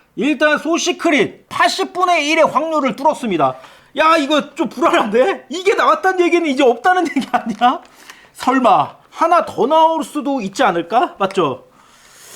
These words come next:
와, 다음 거 한번 까보도록 하겠습니다. 와, 일단 하나 뽑았다. 아, 근데 지난번에 첫 번째 일 탄 영상에서도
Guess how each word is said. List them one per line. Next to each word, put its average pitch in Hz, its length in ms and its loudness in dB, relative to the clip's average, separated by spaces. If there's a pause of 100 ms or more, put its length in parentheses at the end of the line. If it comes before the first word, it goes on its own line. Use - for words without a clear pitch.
(640)
와, 120 380 -12
다음 190 320 0
거 185 80 -2
한번 165 200 -2
까보도록 165 420 -2
하겠습니다. 135 280 -8
와, 185 300 4
일단 226 260 0
하나 208 200 2
뽑았다. 196 400 -4 (100)
아, 269 280 2
근데 254 180 -4
지난번에 214 920 -2
첫 - 320 -4
번째 339 280 0
일 262 180 -8
탄 339 220 0
영상에서도 208 600 -4